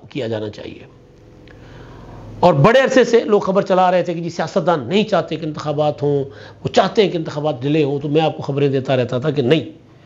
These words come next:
पॉलिटिकल फोर्सेस चाहती हैं कि इंतखाबात हों। नून लीग को थोड़े बहुत तहफ़्फ़ुज़ात थे लेकिन वो भी मान गए।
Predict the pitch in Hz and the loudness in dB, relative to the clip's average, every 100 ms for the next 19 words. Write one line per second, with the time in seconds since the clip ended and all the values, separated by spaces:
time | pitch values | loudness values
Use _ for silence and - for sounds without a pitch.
0 | - - 160 160 165 - 151 - 143 - | -20 0 2 4 0 0 -2 -2 -2 0
1 | 131 - 196 180 170 151 143 151 156 165 | 0 2 2 2 0 -2 -2 2 2 0
2 | 160 127 220 254 247 - - 247 - - | -2 2 2 4 2 0 -4 -6 -8 -20
3 | - - _ - 233 233 - 151 151 151 | -20 -20 _ 2 6 6 4 4 2 2
4 | 156 139 - 127 123 120 254 208 165 147 | 0 0 -2 -6 -6 -4 -4 -2 -2 -2
5 | 143 123 - - - | 0 -2 -6 -12 -16